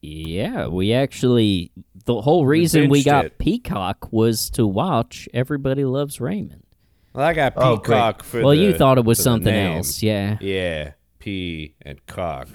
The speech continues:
Speaker 2: <laughs>
Speaker 1: We're into some pretty
Speaker 2: <laughs>
Speaker 1: kinky stuff. You know, we were in Germany for a while, so.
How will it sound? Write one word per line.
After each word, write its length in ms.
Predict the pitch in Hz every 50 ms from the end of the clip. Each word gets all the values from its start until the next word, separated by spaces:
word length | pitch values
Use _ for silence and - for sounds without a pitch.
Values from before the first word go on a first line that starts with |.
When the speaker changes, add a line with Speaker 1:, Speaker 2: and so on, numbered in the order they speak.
| - - _ - _ _ _
Speaker 2:
<laughs> 280 | _ _ _ _ -
Speaker 1:
We're 1300 | 92 78 76 82 73 67 69 67 67 71 71 67 71 73 - - - - _ - - 147 147 214 247 247
into 160 | 220 190 165
some 240 | - - 170 151 139
pretty 320 | - 170 151 147 135 120
Speaker 2:
<laughs> 0 |
Speaker 1:
kinky 520 | - - 107 - 170 165 - - - 113 110
stuff. 560 | - - - - 139 120 101 95 - - -
You 80 | 147
know, 120 | 143 135 127
we 160 | 120 147 156
were 180 | 147 147 135 135
in 240 | 135 147 143 135
Germany 480 | 117 113 123 123 127 120 110 101 95 101
for 220 | - - - 110
a 60 | 98 95
while, 440 | 95 110 113 110 104 92 87 90 87
so. 420 | - - - 95 90 95 - -